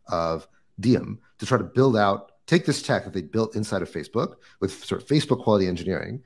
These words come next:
um, and make it into a public blockchain. The first one was Aptos, and the second one was, uh, was Sui, uh, which was built by this company called Mysten Labs. So Aptos was the first to come to market, and Aptos basically took a lot of the core Diem code base and then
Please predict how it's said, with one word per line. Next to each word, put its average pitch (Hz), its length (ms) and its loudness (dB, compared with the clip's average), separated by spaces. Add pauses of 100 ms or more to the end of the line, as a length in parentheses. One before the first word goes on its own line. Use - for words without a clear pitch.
(340)
um, 95 340 -2
and 113 200 4
make 156 220 6
it 113 80 2
into 113 200 0
a 101 40 2
public - 280 -4
blockchain. 85 440 -10 (340)
The 98 100 -4
first 135 220 2
one 123 100 4
was 92 100 0
Aptos, 113 440 2
and 95 80 -4
the - 60 -10
second 104 240 -4
one 87 220 -2
was, 78 300 -6 (480)
uh, 80 380 -2
was 85 180 -6
Sui, 113 420 0 (420)
uh, 85 160 -2
which 85 160 -4
was 85 80 -8
built 87 200 -2
by 80 140 -2
this - 160 -10
company 82 220 -8
called 82 160 -8
Mysten 82 260 -6
Labs. 78 400 -6 (500)
So 101 280 4
Aptos 135 400 4
was 120 100 -4
the 110 60 -2
first 127 220 -2
to 127 60 -8
come 101 120 -8
to 85 80 -8
market, 78 340 -6
and 87 100 -12
Aptos 104 400 0
basically 92 220 -6
took 127 260 0
a 113 40 0
lot 98 200 2
of 87 60 -2
the 87 80 -4
core 90 320 -2
Diem 80 240 -6
code 80 180 -8
base 151 280 -2
and 101 60 -2
then 90 140 -4